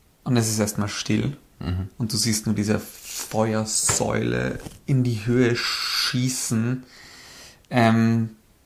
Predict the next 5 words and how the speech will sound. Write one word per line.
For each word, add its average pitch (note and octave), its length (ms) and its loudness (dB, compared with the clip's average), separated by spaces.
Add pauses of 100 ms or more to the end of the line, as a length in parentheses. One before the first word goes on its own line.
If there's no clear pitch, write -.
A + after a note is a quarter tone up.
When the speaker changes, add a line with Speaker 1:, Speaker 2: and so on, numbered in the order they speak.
(1400)
Speaker 1:
dann A#2+ 640 4
mit A2+ 260 0 (320)
diesem A2 260 0
bekannten A#2+ 920 0 (960)
Zitat, - 800 4